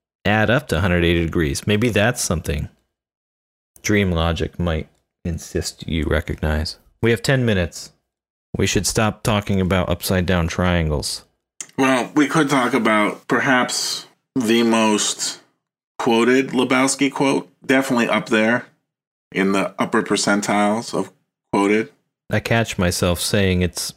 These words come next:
Speaker 1: my favorite line,
Speaker 2: Oh, yeah,
Speaker 1: it's the
Speaker 2: all
Speaker 1: most
Speaker 2: the
Speaker 1: quoted line, all the time, right? But this is a good one. I don't think it's the most quoted line,
Speaker 2: I think
Speaker 1: but
Speaker 2: it's in the top five at least.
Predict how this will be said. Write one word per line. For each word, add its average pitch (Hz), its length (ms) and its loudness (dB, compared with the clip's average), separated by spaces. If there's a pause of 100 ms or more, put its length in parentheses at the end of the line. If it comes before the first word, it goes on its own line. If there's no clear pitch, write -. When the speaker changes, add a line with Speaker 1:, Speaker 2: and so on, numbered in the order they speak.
Speaker 1:
my 87 160 0
favorite 87 460 0
line, 87 380 2
Speaker 2:
Oh, - 60 2
yeah, 110 180 2
Speaker 1:
it's 87 80 2
the 92 60 2
Speaker 2:
all 98 100 2
Speaker 1:
most 95 180 2
Speaker 2:
the - 60 -16
Speaker 1:
quoted 92 320 2
line, 87 140 0
all 92 240 2
the 85 160 -4
time, - 140 -6
right? 82 240 0 (120)
But - 200 -2 (380)
this 151 140 0
is 170 140 2
a 165 40 6
good 143 220 2
one. 139 260 2
I 127 120 2
don't 135 240 0
think 123 180 2
it's 104 180 -2
the 101 120 -2
most 95 560 0
quoted 104 500 0 (260)
line, 113 360 0
Speaker 2:
I 120 160 2
think 165 120 4
Speaker 1:
but 151 60 4
Speaker 2:
it's 135 140 0
in 123 60 2
the 110 100 0
top 107 260 0
five 113 420 0
at 76 120 0
least. 87 540 0